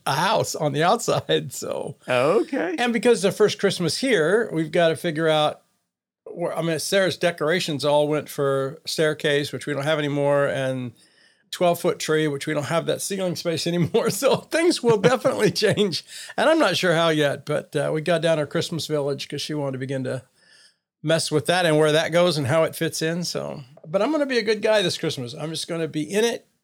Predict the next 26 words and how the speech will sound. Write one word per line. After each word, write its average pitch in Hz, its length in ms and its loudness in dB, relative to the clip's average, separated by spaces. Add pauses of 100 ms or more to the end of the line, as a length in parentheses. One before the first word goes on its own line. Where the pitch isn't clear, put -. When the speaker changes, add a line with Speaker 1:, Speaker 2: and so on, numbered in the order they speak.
Speaker 1:
to 165 100 -6
win 214 160 4
it - 160 -2 (240)
and 160 360 -4
<laughs> - 40 -18
Speaker 2:
Hmm. 233 160 2
Speaker 1:
whatever. 151 480 -2 (560)
I'm 151 180 -6
going 143 260 -6
to 131 220 -8 (240)
enjoy 156 440 0
it 165 100 0
with 170 180 -2
her 160 300 2
and 139 160 -2
let 139 180 -4
her 139 420 -4 (160)
enjoy 135 440 0
it - 180 -2 (100)
without 135 380 0
me 139 260 0
being 131 280 0
a 127 40 0
drag 131 380 2
on 123 280 -6
her, 127 440 -6